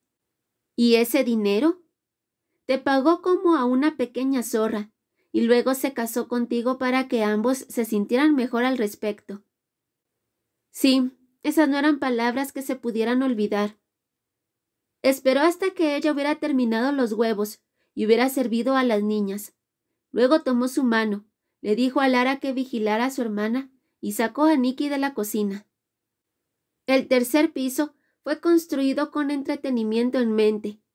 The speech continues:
Irónico, ya que antes de que Nicky entrara en su vida, Demian rara vez venía, y él había diseñado esta casa antes de tener alguna esperanza de finalmente tenerla en su cama, y mucho menos como esposa.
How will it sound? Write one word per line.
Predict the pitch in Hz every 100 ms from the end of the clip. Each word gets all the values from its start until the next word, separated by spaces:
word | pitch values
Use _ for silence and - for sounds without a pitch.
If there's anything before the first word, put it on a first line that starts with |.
| _ _ _ _
Irónico, | - 240 285 330 254 - 208 208 _ _ _ _
ya | - 277
que | 285 277
antes | 269 269 285
de | 294
que | 294 233
Nicky | 226 214 214
entrara | 208 214 226
en | 277
su | 294
vida, | 214 226 254 269 _ _ -
Demian | 226 285 311 294
rara | 269 302 294
vez | 247 262
venía, | 240 226 220 208 208 _ _ _ _ _ _
y | - 233
él | 240 269
había | 254 254 262
diseñado | 277 269 254 220 220 240
esta | 262 277 262
casa | 294 240 269 269 _ _ _
antes | 262 285 302 311
de | 320
tener | 285 240 233
alguna | 254 233 240 254
esperanza | 269 - 220 214 226 254
de | 262
finalmente | 262 220 214 233 220 220 262
tenerla | 254 220 214 208 214 262
en | 269 262
su | 240 214
cama, | 214 208 202 _ _ _ _ _
y | 254
mucho | 262 285 302
menos | 277 320 339 339
como | 330 269
esposa. | 208 - 208 208 220